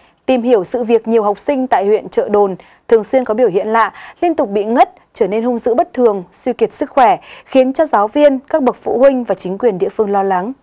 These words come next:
Theo thông tin ban đầu, sự việc xảy ra ở điểm trường Nà Bản, xã Xuân Lạc,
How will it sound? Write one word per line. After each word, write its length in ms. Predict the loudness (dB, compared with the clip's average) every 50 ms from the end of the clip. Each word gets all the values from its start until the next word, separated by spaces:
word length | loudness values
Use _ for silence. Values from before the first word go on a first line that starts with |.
| _ _ _ _ _ _ _ _ _ _ _ _ _ _ _ _ _ _ _ _ _ _ _ _ _ _ _ _ _ _ _ _ _ _ _ _ _ _ _ _ _ _ _ _ _ _ _ _ _ _ _ -2
Theo 80 | -2 0
thông 180 | 0 0 0
tin 200 | 0 -2 0 0
ban 160 | -2 -2 0
đầu, 240 | 0 2 2 2 0
sự 140 | -2 -4 -4
việc 140 | -2 -2 -2
xảy 180 | -2 -4 -4
ra 220 | -2 0 0 0 0
ở 220 | 0 0 -2 -4
điểm 260 | -4 -4 -4 -6 -6
trường 300 | -6 -4 -4 -2 -2 -2
Nà 120 | -2 -2 -2
Bản, 320 | 0 -2 -2 -2 -4 -8 -12
xã 220 | -12 -8 -6 -6 -6
Xuân 200 | -4 -4 -4 -2
Lạc, 260 | 0 0 0 0 -2